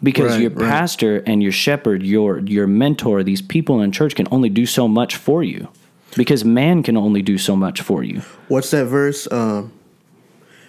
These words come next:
Speaker 2: Matthew four and four?
Speaker 1: Matthew four four?
Speaker 2: Yeah.
Speaker 1: You looking it up?
Speaker 2: Yeah. It, it just reminded me of what you said right now. Um, it says, uh, "But he answered, 'It is written, man shall not live by bread alone, but by every word that comes from the mouth of God.'"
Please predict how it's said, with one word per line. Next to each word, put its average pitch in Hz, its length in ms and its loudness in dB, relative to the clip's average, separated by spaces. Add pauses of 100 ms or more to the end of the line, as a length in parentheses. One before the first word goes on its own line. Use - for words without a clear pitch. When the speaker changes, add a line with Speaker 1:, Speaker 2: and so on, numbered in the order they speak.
(160)
Speaker 2:
Matthew 123 580 -2
four 127 300 -2
and 123 100 -2
four? 131 400 -2 (540)
Speaker 1:
Matthew 101 300 -6
four 104 240 -2
four? 117 360 -2 (160)
Speaker 2:
Yeah. 107 380 -2
Speaker 1:
You 104 80 -6
looking 101 200 -2
it 95 100 -2
up? 107 180 -6 (340)
Speaker 2:
Yeah. 107 280 -4 (320)
It, 120 260 -6
it 117 280 -4
just 120 180 -6
reminded 113 320 0
me 110 80 0
of 107 40 -2
what 107 200 -4
you - 60 -10
said 107 200 -4
right 104 180 -2
now. 104 240 -4 (560)
Um, 107 380 -4 (340)
it 120 140 -2
says, 120 340 0
uh, 107 360 -2 (800)
"But 120 120 0
he 127 140 2
answered, 131 320 0
'It 120 40 2
is 110 140 -2
written, 120 300 0
man 123 200 0
shall 120 140 -2
not 117 120 0
live 113 200 0
by 107 100 0
bread 110 240 0
alone, 113 420 0
but 98 120 -4
by 101 180 -2
every 117 300 0
word 107 280 -2
that 107 160 -4
comes 107 440 -4
from - 260 -6
the 104 60 -4
mouth 104 280 -4
of 98 100 -8
God.'" 95 320 -6